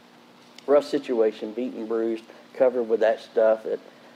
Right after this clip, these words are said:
midnight hour of the day. And I think that's a good phrase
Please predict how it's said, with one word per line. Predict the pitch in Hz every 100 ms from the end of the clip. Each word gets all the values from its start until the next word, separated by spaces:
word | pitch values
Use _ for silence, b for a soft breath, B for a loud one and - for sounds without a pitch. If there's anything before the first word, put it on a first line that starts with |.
| B - - - -
midnight | 113 123 117 113 110
hour | 110 110 107 107 - - - -
of | - 117
the | 104
day. | 107 113 123 117 110
And | 110 - - - - - - - - - - - - - - B B B
I | 139
think | 170 190
that's | 151 135
a |
good | 131 131
phrase | 120 - 123 110 101 101